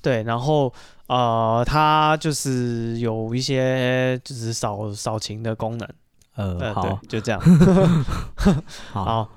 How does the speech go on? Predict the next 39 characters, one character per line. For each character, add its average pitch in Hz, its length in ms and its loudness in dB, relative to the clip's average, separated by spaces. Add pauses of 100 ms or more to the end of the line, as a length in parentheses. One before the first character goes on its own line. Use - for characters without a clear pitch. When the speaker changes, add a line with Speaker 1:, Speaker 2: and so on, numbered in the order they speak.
(200)
Speaker 1:
对， 120 180 0
然 117 120 0
后 185 240 4
这 208 220 4
为 240 160 6
什 165 120 -4
么 143 140 2
在 175 220 2
中 180 260 0
国 143 160 2
会 160 80 4
有 139 80 4
这 139 80 2
个 135 100 0
东 123 220 -2
西 123 120 -4
呢？ 117 220 0
传 123 400 -2
说 151 300 2
因 165 140 2
为 165 80 2
有 123 180 2
一 135 140 -2
阵 143 320 -2
子 117 260 -6
这 135 120 -4
个 127 200 -2
一 143 80 -2
直 127 160 -4
下 123 260 -2
大 120 240 0
雷 110 140 0
雨 113 140 -2
啊， 95 140 -6
就 135 100 -4
有 120 60 0
了 113 80 0
水 104 200 -6
灾。 110 320 -2